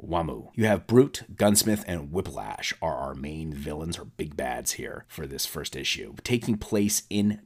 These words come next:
Tokyo, Japan, where the Big Hero six team calls their home. There is also reference to New York City. Brave New Heroes opens up with the waking of our central character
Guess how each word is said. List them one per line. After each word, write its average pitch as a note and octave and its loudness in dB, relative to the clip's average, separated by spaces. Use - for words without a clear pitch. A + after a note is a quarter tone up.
Tokyo, - -6
Japan, - -12
where E2+ 2
the E2 -6
Big G#2+ 2
Hero G2+ 0
six - 0
team C2 -6
calls C#2+ -4
their B2 -8
home. - -12
There C#3 6
is C3+ 8
also D3+ 8
reference F#2+ 2
to C2 -4
New C2 -10
York - -12
City. - -4
Brave A3 12
New D3 6
Heroes F2 0
opens E2+ -2
up D2+ -6
with E2+ -8
the D#2 -10
waking E2 0
of D#2 -6
our F#2 0
central - 0
character C#2 -8